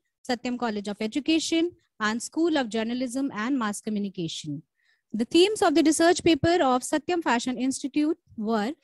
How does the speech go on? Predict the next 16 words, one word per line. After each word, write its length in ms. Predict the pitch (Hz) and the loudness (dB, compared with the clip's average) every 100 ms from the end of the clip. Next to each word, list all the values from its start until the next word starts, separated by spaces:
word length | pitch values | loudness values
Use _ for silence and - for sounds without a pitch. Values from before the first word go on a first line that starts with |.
| - _ _ - | -20 _ _ -2
transformation 680 | 294 320 - 381 392 - 392 | 2 2 2 0 2 0 0
in 140 | 359 | 2
vocational 600 | 269 - 294 - 311 311 | 2 2 -2 2 2 0
skills 500 | - - 233 196 277 | -4 -4 -2 -4 -8
through 340 | - 302 269 | -6 0 0
design, 480 | 196 208 190 185 190 370 - | 0 -2 -2 -2 -2 -6 -6
challenges 560 | 277 247 277 285 294 | 0 2 2 0 -2
and 120 | 262 226 | -4 -6
opportunity, 680 | 180 196 214 220 220 349 - _ _ _ - | -6 -8 -8 -10 -6 -6 -8 _ _ _ -2
and 200 | 233 262 | 0 2
sustainability, 840 | 330 330 - 381 339 381 349 - 233 | 2 0 0 -2 2 0 0 -4 -4
uh, 40 | |
sustainability 760 | 247 320 - 381 381 359 339 349 | -2 -2 -2 -4 -2 -2 0 2
in 120 | 302 | 2
design 360 | 233 226 226 262 | 0 0 -2 -2
practices. 720 | 247 208 214 190 151 - | -2 -4 -8 -12 -14 -16